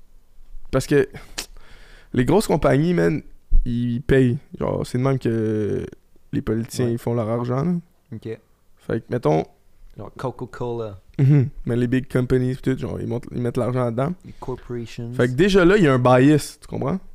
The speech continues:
Speaker 2: Ouais.
Speaker 1: À cause du fait que c'est une game, c'est soit un ou l'autre, là, il y a un bias, ok ? Si, si une brand qui est le plus libérale, pis t'en-, t'apportes des politiciens fucking conservatifs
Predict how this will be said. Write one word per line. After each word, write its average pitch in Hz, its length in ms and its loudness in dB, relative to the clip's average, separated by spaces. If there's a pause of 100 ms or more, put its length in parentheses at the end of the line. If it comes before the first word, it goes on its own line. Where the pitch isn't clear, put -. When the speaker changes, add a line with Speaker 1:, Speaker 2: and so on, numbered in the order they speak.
(320)
Speaker 2:
Ouais. 117 240 -10
Speaker 1:
À - 120 4
cause 170 280 4
du 123 60 -8
fait 147 240 0
que 127 140 2
c'est - 160 -2
une 127 100 2
game, 135 320 4
c'est 147 140 -10
soit 139 260 2
un 131 80 4
ou 127 80 4
l'autre, 127 320 2
là, 175 100 -4 (160)
il 123 40 -2
y - 20 0
a 131 40 2
un 131 40 0
bias, 123 460 2
ok ? - 120 -6 (1120)
Si, - 240 0 (180)
si - 180 -2
une 170 200 6
brand 151 320 4
qui 127 160 0
est - 20 2
le 123 80 2
plus 139 300 0
libérale, 131 640 2 (500)
pis 127 420 2 (580)
t'en-, 123 300 2 (140)
t'apportes 127 440 2
des 127 160 4 (420)
politiciens 139 600 2
fucking 139 460 2
conservatifs 139 840 2